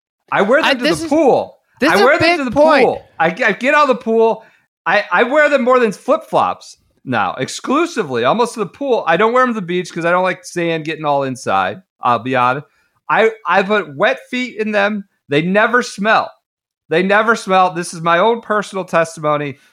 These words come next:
Speaker 1: Rio Mar, that, that has made a great impression on me all summer. 'Cause I feel
Speaker 2: Here's
Speaker 1: like I
Speaker 2: the
Speaker 1: take
Speaker 2: thing.
Speaker 1: them off in a friend's house and not worry about it.
Speaker 2: If you, if you just, like, take care of these in terms of, like,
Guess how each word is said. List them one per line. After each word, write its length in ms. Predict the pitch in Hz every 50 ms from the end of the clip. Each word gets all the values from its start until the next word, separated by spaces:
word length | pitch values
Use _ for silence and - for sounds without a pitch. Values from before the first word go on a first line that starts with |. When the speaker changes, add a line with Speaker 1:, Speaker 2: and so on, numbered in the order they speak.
| _ _
Speaker 1:
Rio 320 | - 131 180 220 220 220 180
Mar, 400 | 170 156 151 156 160 151 139 135
that, 320 | 143 160 190 208 156 151 151
that 180 | 196 220 226
has 160 | 233 240 196 180
made 340 | 196 202 196 190 180 156 - -
a 120 | 143 131
great 360 | 131 127 - 160 180 190 190 180
impression 440 | 165 143 160 147 139 - - 135
on 120 | 127 123 120
me 140 | 120 117 110
all 260 | - 123 127 131 123
summer. 420 | - - 131 113 101 87 76 - _ _ _ _ _ _ _ _ -
'Cause 80 | 120
I 80 | 131 131
feel 180 | - 240 285
Speaker 2:
Here's 0 | -
Speaker 1:
like 100 | - -
I 60 | 269
Speaker 2:
the 60 | 247
Speaker 1:
take 140 | - 180 180
Speaker 2:
thing. 60 | 190 151
Speaker 1:
them 100 | 170 175
off 240 | 180 185 175 -
in 60 | 180 160
a 40 |
friend's 340 | 143 - 175 165 160 165 156
house 300 | - 160 151 147 147 -
and 100 | 139 127
not 180 | 131 127 110 104
worry 200 | 104 98 92 85
about 260 | 78 - 50 50 50
it. 40 | - _ _ _ _ _ _ -
Speaker 2:
If 220 | - 208 190 -
you, 460 | 202 202 240 285 294 285 277 262 - _ _ _ _
if 160 | - 190 185
you 220 | 202 233 247 269 262
just, 260 | 226 254 247 202 -
like, 260 | 226 214 208 190 - -
take 260 | - 202 190 180 -
care 380 | - 190 175 175 180 180 185
of 100 | 185 165
these 380 | 160 180 185 185 190 185 165 165
in 140 | 156 143 143
terms 360 | - 170 165 160 156 151 147
of, 160 | 160 139 -
like, 380 | 139 135 135 131 - _ _